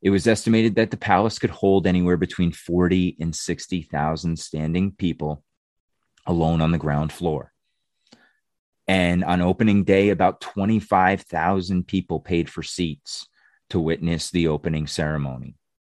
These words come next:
That's not a, a real impressive number. I mean, twenty-five thousand, eh, that's okay. So now what we're gonna do is we're gonna look at inside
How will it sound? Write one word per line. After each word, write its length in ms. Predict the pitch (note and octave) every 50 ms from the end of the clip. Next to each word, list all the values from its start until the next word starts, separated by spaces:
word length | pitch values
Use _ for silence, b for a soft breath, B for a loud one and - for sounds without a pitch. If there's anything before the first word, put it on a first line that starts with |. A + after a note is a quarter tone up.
| _ _ _ _ _ _ _ _ _ _ _ _ _ _ _ _ _ _ _ _ _ _ _ _ _ _ _ _ _ _ _
That's 260 | - D#3 E3 - -
not 160 | F#2+ E2+ D#2
a, 160 | D2+ D2+ C2+ - - - - F#2+ F#2 -
a 200 | F2 F2 E2+ E2+
real 360 | E2+ E2+ F2 F#2 G2 G2+ G2
impressive 580 | F2 D#2+ D2 - - E2+ D2+ - - E2 D2 D2
number. 440 | D#2+ D2 C#2+ D2 C#2+ D2+ E2 F2+ - _ _
I 40 | D2+
mean, 240 | D#2+ D#2 D#2 D#2 D2
twenty-five 520 | - - E2 E2 E2 - - D#2 D#2 C#2+
thousand, 600 | - D#2 D#2 D#2+ E2+ F2+ - F#2+ F2+ F2+ F#2 F2+ - _ _ _ _ _ -
eh, 240 | E2 E2 E2 D#2+ D2+ C#2+ - _ _ _
that's 160 | - E2+ - F2+
okay. 420 | D#2+ C#2+ - D2+ C#2+ C#2+ D2+ D2+ _ b b b b b b b b b b b b b _ _ _ _ _ _ _ _ _ _ _ _ _ _ _ _ _ _ _
So 160 | - - -
now 280 | A2 A#2 B2+ D3+ D#3+ C3+
what 180 | G2+ G#2 A#2+
we're 140 | B2 G#2 F#2+
gonna 240 | D#2+ G2+ F#2 F#2 F2+
do 440 | D2+ D2+ F2+ E2 E2 E2 F2+ F#2 -
is 280 | G2 F#2+ F2+ E2+ - -
we're 80 | G2+
gonna 400 | F2 F2+ G2+ G2 G#2 G#2 G#2+ F#2+ - _ _ _ _ _ _ _
look 400 | G#2+ G2 G2 A2 B2 B2 - -
at 280 | G2 D#2 D#2 D2+ - - - _ _ _ _ _ _ _ _ _ _ _ _
inside 720 | - G2+ G2+ F#2 - - E2+ F#2+ C3 A#2+ F2 - - -